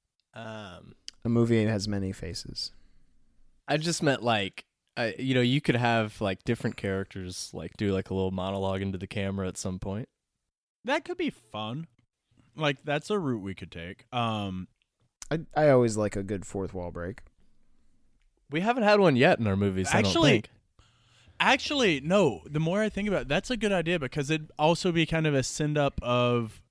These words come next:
Speaker 3: shows like The Office and Parks and Rec, which started in that time
Speaker 1: Mm-hmm.
Speaker 3: and kind of had that,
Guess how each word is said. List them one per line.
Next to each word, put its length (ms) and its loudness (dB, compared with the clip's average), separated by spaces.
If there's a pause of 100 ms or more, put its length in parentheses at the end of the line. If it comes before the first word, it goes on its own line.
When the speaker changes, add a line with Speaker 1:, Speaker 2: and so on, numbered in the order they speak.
(460)
Speaker 3:
shows 440 2
like 280 0
The 140 2
Office 600 0
and 340 -2
Parks 260 0
and 120 -4
Rec, 200 -4
which 240 -6
started 360 0
in 160 -2
that 240 -8
time 500 -6
Speaker 1:
Mm-hmm. 260 -8
Speaker 3:
and 400 -4
kind 200 -6
of 80 -6
had 260 -4
that, 320 -8